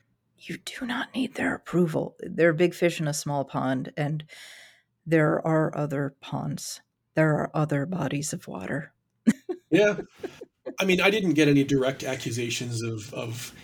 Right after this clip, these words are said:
Speaker 2: "You're just envious of my success," because, I don't know, maybe they can sense that I don't really care.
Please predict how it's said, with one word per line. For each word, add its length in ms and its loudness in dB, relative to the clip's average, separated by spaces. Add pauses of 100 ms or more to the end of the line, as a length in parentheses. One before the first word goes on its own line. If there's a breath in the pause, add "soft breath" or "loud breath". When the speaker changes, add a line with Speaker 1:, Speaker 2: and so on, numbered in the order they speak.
Speaker 2:
"You're 160 4
just 240 -2
envious 480 -4
of 80 -8
my 180 -4
success," 540 -4
because, 600 0
I 100 -4
don't 100 2
know, 60 0
maybe 240 6
they 120 4
can 160 2
sense 380 -2
that 320 -6 (480)
I 160 -4
don't 400 -6 (180)
really 380 -4
care. 500 0